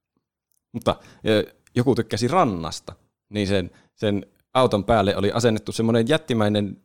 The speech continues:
heimomaski, joka toimi kiikareina. Siinä oli joku logiikka, <laughs> siinä oli joku logiikka, että sä tykkäät rannasta, ö, mikä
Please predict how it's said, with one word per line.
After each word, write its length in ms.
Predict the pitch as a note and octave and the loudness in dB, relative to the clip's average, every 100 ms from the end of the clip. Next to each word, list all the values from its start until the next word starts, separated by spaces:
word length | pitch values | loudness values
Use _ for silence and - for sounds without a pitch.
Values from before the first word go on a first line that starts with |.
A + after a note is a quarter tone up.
| - | -4
heimomaski, 840 | C#3 B2+ F#2 E2+ F2 - - F#2+ _ _ _ | 0 2 0 -4 -6 -8 -14 -20 _ _ _
joka 180 | A2 A#2 | -2 2
toimi 260 | B2 B2 B2 | 2 2 0
kiikareina. 680 | F#3 C#3 - F2 D2+ D#2 - _ _ _ _ _ _ _ | -4 -6 -4 -6 -6 -8 -14 _ _ _ _ _ _ _
Siinä 220 | C3+ C#3+ | 0 2
oli 120 | C#3+ | 4
joku 300 | F3+ F#3+ C#3 | 2 2 4
logiikka, 520 | B2 B2 A2 - A#2 F#2+ - - C#3+ - | 4 4 0 2 0 0 -2 -4 -4 -6
<laughs> 460 | - - F4+ - - | -16 -8 -8 -4 -2
siinä 180 | C3 A#2+ | 0 2
oli 100 | C3+ | 2
joku 260 | C#3+ C#3+ A#2+ | 4 4 2
logiikka, 440 | A#2+ A#2 - G#2 | 4 2 2 0
että 280 | G2 - G#2 - - - _ | 0 -2 -4 -8 -18 -20 _
sä 160 | - A#2+ | -2 0
tykkäät 260 | B2 A#2+ | 0 0
rannasta, 760 | A#2+ D#3+ B2+ G#2+ G2+ G2 - F2+ _ _ - | 2 2 2 -2 -4 -6 -8 -10 _ _ -10
ö, 160 | A2+ G#2 - | -8 -10 -8
mikä 380 | C3 B2 G#2 | 0 2 2